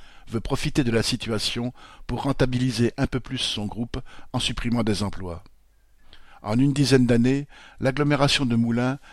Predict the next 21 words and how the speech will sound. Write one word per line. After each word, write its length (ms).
a 100
connu 300
plusieurs 380
plans 180
de 80
licenciement. 680
En 120
deux 120
mille 200
neuf, 320
c'est 140
l'entreprise 500
Potin, 480
fabricant 480
de 80
grues, 320
appartenant 480
à 120
la 100
multinationale 680
américaine 640